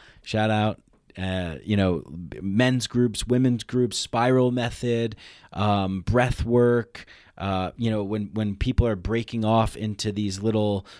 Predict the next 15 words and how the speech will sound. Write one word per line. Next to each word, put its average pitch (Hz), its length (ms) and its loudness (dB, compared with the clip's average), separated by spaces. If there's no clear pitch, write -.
subgroups 110 880 0
to, 104 360 -2
to 104 200 -4
feel 110 640 0
more 117 240 2
connected 113 520 0
with 101 100 0
themselves 98 580 0
and 95 80 0
others 131 460 2
in 101 400 0
re-, 95 140 0
in 98 320 -2
real 101 260 2
life, 98 480 -2